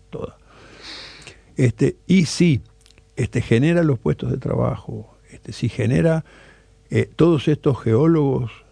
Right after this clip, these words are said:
que han estudiado geología, <laughs> que puedan aplicarlo en una actividad, este, de extracción minera,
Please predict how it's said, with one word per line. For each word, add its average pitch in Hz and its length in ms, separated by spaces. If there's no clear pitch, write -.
que 113 120
han 120 80
estudiado 131 600
geología, 107 640
<laughs> 131 40
que 101 100
puedan 135 320
aplicarlo 127 880
en 110 120
una 117 140
actividad, 113 580
este, - 240
de - 60
extracción 123 520
minera, 131 420